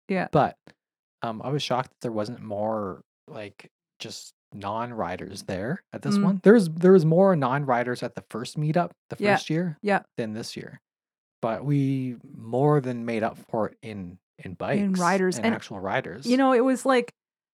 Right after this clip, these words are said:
Speaker 1: just like last year, like, we have this, like, well, I, for sure, speaking for myself, I have this little bit of fear that's like, "Well, what if no one shows up?"
Speaker 2: Mm-hmm.
Speaker 1: And I kept telling myself, like, the stakes couldn't be lower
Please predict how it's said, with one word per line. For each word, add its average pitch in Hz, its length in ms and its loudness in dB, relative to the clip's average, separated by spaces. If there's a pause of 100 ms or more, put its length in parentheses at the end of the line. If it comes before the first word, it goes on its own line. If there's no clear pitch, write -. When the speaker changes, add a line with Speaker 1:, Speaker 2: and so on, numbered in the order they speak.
(720)
Speaker 1:
just 349 200 0
like 277 160 2
last 202 320 2
year, 240 160 4
like, 196 220 2
we 202 140 0
have 208 260 0
this, 202 200 0
like, 185 260 0 (120)
well, 170 200 -2
I, 190 300 2 (240)
for 175 100 -2
sure, 175 340 -2
speaking 180 260 -6
for 170 100 -6
myself, 170 380 -2
I 165 60 -2
have 170 140 0
this 180 180 -4
little 190 160 -2
bit 170 120 -2
of 170 120 -2 (120)
fear 180 300 0
that's 170 240 -6
like, 170 260 -4 (540)
"Well, 208 100 0
what 208 140 2
if 196 120 -6
no 190 160 2
one 170 180 -2
shows 165 280 -2
up?" 165 240 0 (140)
Speaker 2:
Mm-hmm. 131 280 -4 (200)
Speaker 1:
And 208 120 2
I 202 60 4
kept 320 280 -2
telling 262 300 0
myself, 190 540 2
like, 180 320 -2 (200)
the 220 80 0
stakes 254 480 2
couldn't 220 320 2
be 196 140 0
lower 175 500 2